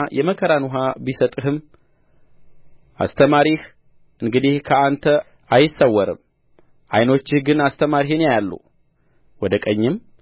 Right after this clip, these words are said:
ወደ ግራም ፈቀቅ ብትል፣ ጆሮህ በኋላህ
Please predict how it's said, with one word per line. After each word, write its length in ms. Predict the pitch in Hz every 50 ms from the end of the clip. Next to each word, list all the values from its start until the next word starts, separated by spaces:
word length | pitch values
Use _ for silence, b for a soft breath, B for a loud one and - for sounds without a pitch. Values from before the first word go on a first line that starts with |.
| _ _ _ _ _ -
ወደ 140 | 156 156 151
ግራም 260 | 135 139 135 131 123 120
ፈቀቅ 280 | - 127 123 127 113 - 123
ብትል፣ 320 | 117 117 - - 139 135 143 - _ _ _ _ _ _ _ _ _ _ _ -
ጆሮህ 280 | - 117 131 139 147 143
በኋላህ 460 | 131 139 139 139 139 139 143 143 147